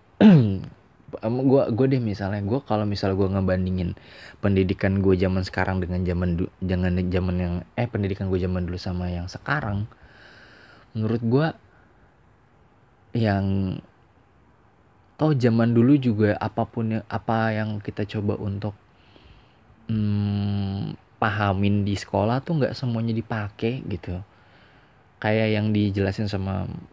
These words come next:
materinya stand up-nya Panji yang tentang pendidikan gitu, bahwa dia bilang, eh, di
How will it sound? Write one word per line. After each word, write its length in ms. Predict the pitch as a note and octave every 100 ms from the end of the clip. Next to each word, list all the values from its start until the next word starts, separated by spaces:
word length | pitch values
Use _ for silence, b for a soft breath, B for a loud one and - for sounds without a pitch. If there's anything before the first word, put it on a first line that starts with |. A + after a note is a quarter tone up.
| _ _ _ _ _ -
materinya 500 | G2+ - G2+ G2 G2+ G2
stand 240 | F#2+ G2
up-nya 160 | G2+ G2+
Panji 480 | A2 A2+ G2 G#2 -
yang 400 | A2 F#2 F#2 F#2+ G2+ B B B B B B -
tentang 240 | G2 F#2 F#2+
pendidikan 640 | F#2 F2+ G#2+ G#2 G2 G2 F#2+
gitu, 160 | - F#2+
bahwa 480 | F#2 F#2 F2+ F2+ - -
dia 160 | G2+
bilang, 480 | G2+ F#2+ F#2+ G#2+ A2+ - B B B B B B - - - - -
eh, 720 | F#2 F#2+ F#2 F#2 F#2+ F#2 F2+
di 480 | F#2 F2+ F2+ F2+ F#2+